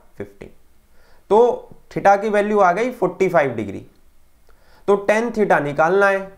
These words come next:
तो टैन फ़ोर्टी फ़ाइव डिग्री, टैन फ़ोर्टी फ़ाइव की वैल्यू होती है वन, तो ऑप्शन नंबर ए हमारा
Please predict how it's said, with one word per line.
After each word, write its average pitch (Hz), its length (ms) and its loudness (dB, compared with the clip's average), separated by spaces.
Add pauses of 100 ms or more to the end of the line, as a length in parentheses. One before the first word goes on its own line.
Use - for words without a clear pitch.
(260)
तो 175 80 0
टैन 208 400 0
फ़ोर्टी 180 380 -2
फ़ाइव 147 300 0
डिग्री, 175 500 0 (380)
टैन 208 200 0
फ़ोर्टी 185 260 0
फ़ाइव 160 260 0
की 170 60 -2
वैल्यू 143 240 -2
होती 135 220 -4
है 170 80 2
वन, 160 360 0 (200)
तो 131 80 -2
ऑप्शन 131 340 -2
नंबर 135 340 -4
ए 123 80 -4
हमारा 113 360 -2